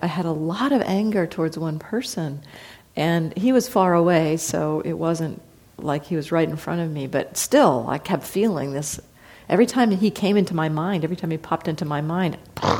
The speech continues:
that anger would explode. And, um, he was, like, seven thousand miles away, and it was like, there was some part of me that recognized that that anger was directed towards him because I kinda somehow thought that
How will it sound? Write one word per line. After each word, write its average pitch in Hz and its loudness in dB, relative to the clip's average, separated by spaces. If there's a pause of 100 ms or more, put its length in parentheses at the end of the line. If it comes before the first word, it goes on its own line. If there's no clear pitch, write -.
(180)
that 165 0
anger 180 0
would 139 -2
explode. 190 -4 (920)
And, 151 -4 (100)
um, 143 -4 (1300)
he 269 10
was, 262 8
like, 135 2
seven 170 4
thousand 147 -2
miles 151 -6
away, 233 -4
and - -10
it - -8
was - -12
like, - -6 (600)
there 196 8
was 202 6
some 262 4
part 254 4
of 247 4
me 220 4
that 175 4
recognized 175 -2 (300)
that - 6 (560)
that 185 2
anger 277 4
was 196 4
directed 202 2
towards 190 -2
him 202 2
because 190 0
I 196 -4
kinda 440 0
somehow 370 0
thought - 2
that - 2